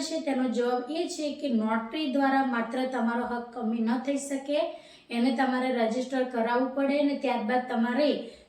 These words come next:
જમીનના જે પણ તમારા ઉતારા છે એની અંદરથી તમારું નામ પછી કમી થશે અને જે તમારો ગામ નમૂના નંબર છ નો જે હક પત્રક છે તેની અંદર પણ નોંધ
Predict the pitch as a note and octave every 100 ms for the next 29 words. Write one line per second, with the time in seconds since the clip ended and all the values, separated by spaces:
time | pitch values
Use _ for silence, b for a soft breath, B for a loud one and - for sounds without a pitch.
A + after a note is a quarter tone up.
0 | - G#3+ C4 A#3+ D4 C#4+ C#4+ C4+ A3+ B3
1 | D4 D4+ D4 C4+ C#4 C4+ C#4 B3+ C4 B3+
2 | B3+ - C#4 B3 B3+ B3 A#3+ A3+ B3+ B3
3 | A3+ A3+ A#3 A3+ A3+ A3+ G#3+ A#3 A3+ G#3
4 | G3 G#3+ - D#4+ E4 B3+ A#3+ B B B
5 | A#3 A#3+ E4 B3+ - B B - G#3+ C#4+
6 | D4 C#4 C#4 C4 A#3 B3 C4+ C4 C4 B3+
7 | B3+ B3+ B3+ B3+ - - - B3 B3+ C4
8 | C4 B3 A#3+ - - B3+ - B3+ - -
9 | C4+ - B3 A#3 B3 A#3 A#3 A#3 D4+ C#4+
10 | C4 A#3+